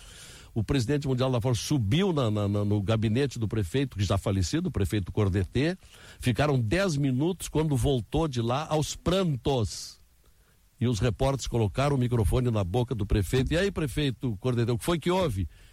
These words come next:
E ele chorando, diz, "Eu acabo de ser informado que a Ford não vem mais para Guaíba."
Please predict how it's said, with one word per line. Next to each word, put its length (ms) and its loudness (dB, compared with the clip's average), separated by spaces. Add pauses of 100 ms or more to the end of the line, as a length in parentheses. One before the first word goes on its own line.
(120)
E 120 2
ele 140 2
chorando, 680 0
diz, 100 -10 (180)
"Eu 220 2
acabo 600 0
de 100 -6
ser 220 0
informado 680 0
que 120 -2
a 60 0
Ford 380 0
não 520 2
vem 340 0
mais 340 0
para 200 -4
Guaíba." 500 -2